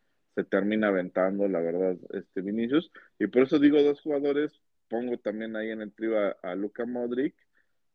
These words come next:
que aunque no brilló mucho en este partido, pues sí son tres jugadores que se cuecen aparte de, del plantel, aunque sí creo que la partida táctica se los gana Guardiola, y lastimosamente sus jugadores no terminan de concretar la obra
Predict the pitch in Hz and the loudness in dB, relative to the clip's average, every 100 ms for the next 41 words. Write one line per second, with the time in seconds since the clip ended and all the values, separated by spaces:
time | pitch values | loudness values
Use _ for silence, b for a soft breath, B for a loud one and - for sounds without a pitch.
0 | _ - 95 95 98 113 117 113 113 113 | _ -4 -4 -2 -2 0 2 2 2 -2
1 | 110 117 110 120 - 107 - 131 131 - | -8 -10 -10 -12 -12 -12 -6 -4 -4 -6
2 | 123 - 156 160 151 - 139 - 131 117 | -6 -4 -2 -2 -2 -2 -4 -2 0 0
3 | 120 - - - - 104 - 98 92 _ | 0 -6 -20 -20 -8 -8 -6 -12 -14 _
4 | _ _ _ - 107 - - 120 - 131 | _ _ _ -2 -2 4 6 6 2 2
5 | 120 92 - 98 98 - 110 120 131 127 | 4 2 -2 -6 -6 -4 -4 -2 0 2
6 | 117 - _ _ _ 95 104 - 107 131 | 0 -4 _ _ _ -8 -4 -2 -2 -2
7 | 120 120 117 - 110 85 95 - 107 104 | 0 2 2 0 -2 -4 -8 -4 -2 -2
8 | 104 98 101 101 - 82 80 90 95 95 | -4 -8 -10 -12 -8 -8 -8 -4 -4 -4
9 | 92 87 92 107 117 117 127 127 123 135 | -6 -6 -2 0 0 2 4 6 4 0
10 | 226 _ _ _ _ _ _ - 131 135 | -4 _ _ _ _ _ _ 2 6 6
11 | 143 - 101 - 104 104 - 107 104 101 | 4 -2 -8 -8 -10 -10 -10 -8 -8 -8
12 | 107 - 98 - 92 92 95 98 95 98 | -10 -10 -14 -14 -4 -2 0 0 -4 -6
13 | 90 101 - 104 98 98 95 95 92 - | -6 -6 -2 -4 -4 -6 -6 -6 -8 -8
14 | 85 - - 90 92 90 95 101 113 | -14 -16 -6 -2 2 4 4 4 2